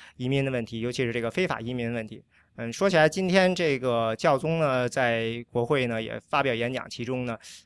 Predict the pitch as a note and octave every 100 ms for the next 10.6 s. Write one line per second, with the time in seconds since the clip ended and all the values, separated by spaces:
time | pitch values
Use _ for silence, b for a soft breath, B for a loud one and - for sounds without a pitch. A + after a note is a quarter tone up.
0 | _ A2+ G#2+ G#2+ A2+ A#2 A2+ C3 F#3 D#3+
1 | B2+ A#2+ A2+ A#2 _ _ C3+ D#3 E3 B2
2 | E3+ - A2+ C#3 F3+ E3 C3 B2 A#2+ D#3
3 | F3 F3+ F#3 F#3 F3+ D3+ G3+ C#3+ C3+ E3
4 | E3+ C3+ C#3 C#3+ B2 A2+ C3+ C3+ D3 C#3
5 | C3+ B B B - C3 G#2+ - C#3 B2
6 | - D#3+ D3 B2+ C3+ B2 C#3 E3+ D#3+ C#3
7 | C3+ - A#3 C#3 D3 D3 B2 G2+ B2+ B2
8 | A2+ - b b _ - A2 A2 G#2+ G#2+
9 | - _ _ _ C3 C3+ D#3 C#3 C3+ C#3
10 | C3+ C3 A#2+ B2 A#2+